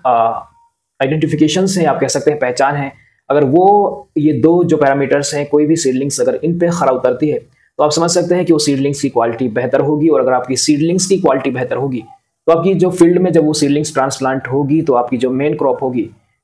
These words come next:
वो बेहतर होगी और main crop के बेहतर होने से जो आपका production है,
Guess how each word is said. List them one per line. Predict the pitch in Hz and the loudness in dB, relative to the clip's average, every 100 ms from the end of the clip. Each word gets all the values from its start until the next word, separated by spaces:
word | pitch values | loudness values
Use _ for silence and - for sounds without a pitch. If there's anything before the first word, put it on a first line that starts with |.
| 131 | -2
वो | 165 | 0
बेहतर | 165 147 139 | 2 0 0
होगी | 131 127 | 0 -2
और | 135 | 0
main | 131 139 | 0 -2
crop | 147 143 139 | 0 -2 0
के | 127 | -2
बेहतर | 123 127 143 | -2 -2 -4
होने | 127 123 123 | -4 -4 -4
से | 120 117 | -4 -2
जो | 117 | -2
आपका | 110 113 | -2 0
production | 131 143 165 | 0 0 0
है, | 160 160 | -2 -4